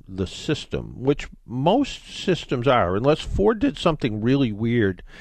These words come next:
in twenty twenty-three, and I find it odd that they would, because you can get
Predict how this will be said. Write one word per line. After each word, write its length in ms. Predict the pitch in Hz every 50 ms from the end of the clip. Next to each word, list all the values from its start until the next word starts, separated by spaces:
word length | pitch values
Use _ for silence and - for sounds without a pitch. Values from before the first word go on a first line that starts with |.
| - - - -
in 160 | - 104 101
twenty 340 | 101 - - - 135 135 135
twenty-three, 600 | 127 - - 131 107 104 - - - 143 127 104 104
and 80 | 101
I 60 | 117
find 260 | 120 - - 269 294 277
it 100 | 208 - -
odd 320 | - 135 143 151 151 120
that 160 | 113 113 -
they 100 | - 104
would, 400 | 95 101 107 127 143 123 101 92
because 560 | 87 113 107 - - - 117 110 104 95 - - - - - - - - - - - - - -
you 180 | 113 156 226
can 160 | - 277 214
get 340 | 131 104 135 170 - - -